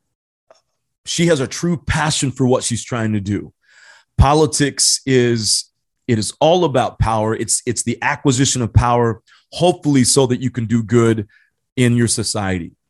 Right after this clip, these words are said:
Uh, what gets dangerous is if you have people who are trying to acquire power, but they have no idea the vision that they have for their state or city or whatever it is. Stacey Abrams has a very clear vision. Now, I don't know what it is because I haven't read her website or anything like that, but,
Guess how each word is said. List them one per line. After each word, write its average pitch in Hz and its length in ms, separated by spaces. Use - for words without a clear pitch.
Uh, - 260
what 123 260
gets 131 240
dangerous 143 540
is 117 120
if 107 120
you 117 100
have 117 180
people 139 300
who 117 160
are 107 60
trying 120 340
to 110 160
acquire 131 480
power, 104 500
but 110 100
they 123 80
have 107 160
no 135 300
idea 123 340
the 104 140
vision 127 460
that 110 120
they 110 120
have 107 300
for 104 100
their 90 100
state 123 500
or 98 60
city 113 360
or 104 40
whatever 101 340
it 95 60
is. 90 200
Stacey 160 640
Abrams 123 480
has 117 220
a 107 40
very 117 280
clear 143 400
vision. 110 500
Now, 98 180
I 113 80
don't 123 140
know 127 100
what 127 140
it 117 100
is 120 140
because 107 240
I 107 80
haven't 113 220
read 113 140
her 123 80
website 113 440
or 107 60
anything 104 260
like 98 140
that, 98 280
but, 101 160